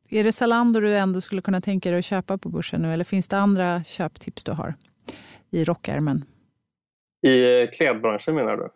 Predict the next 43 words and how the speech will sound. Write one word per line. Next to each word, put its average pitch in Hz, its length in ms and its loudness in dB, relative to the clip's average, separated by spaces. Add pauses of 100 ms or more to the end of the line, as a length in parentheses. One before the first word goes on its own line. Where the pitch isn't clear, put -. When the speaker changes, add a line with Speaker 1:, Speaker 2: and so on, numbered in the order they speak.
(160)
Speaker 1:
Ja, 247 380 2
ja, 214 400 2
i, 202 420 -4
i 185 160 -4
klädbranschen 233 720 0
absolut. 233 520 0
Men 226 160 4
är 226 220 2
det 226 60 2
någonting 226 400 2
du 214 200 4
är, 202 340 2 (600)
eh, - 380 -4
överlag 226 420 2
här 160 300 -6 (540)
som 180 240 -4
du 175 120 -2
är 185 40 -2
sugen 180 300 -2
på? 160 180 -4 (340)
Speaker 2:
Zalando 110 720 0
tror 107 260 -2
jag - 400 -6
är, 107 100 -2
är 110 400 -2
intressant. 104 540 -2
Sen 127 160 2
får 143 100 0
man 147 200 2
väl... 156 140 4 (1600)
Är 147 60 2
man 139 360 2
svensk - 420 -2
småsparare 139 800 2
så 156 120 -4
får 151 200 0
man 143 200 0
väl 151 100 2
kanske 160 280 -4
då 143 140 0
titta 139 340 0
via... 117 680 4
Eh, 110 640 2